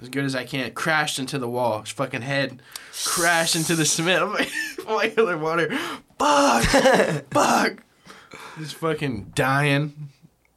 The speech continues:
Speaker 1: But yeah, um, military, it's a,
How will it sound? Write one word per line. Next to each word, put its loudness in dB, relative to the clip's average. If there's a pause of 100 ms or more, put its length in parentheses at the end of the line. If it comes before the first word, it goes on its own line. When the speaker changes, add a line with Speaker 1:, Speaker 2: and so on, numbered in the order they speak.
(640)
Speaker 1:
But -4
yeah, -2
um, -6 (1200)
military, 0
it's -4
a, 0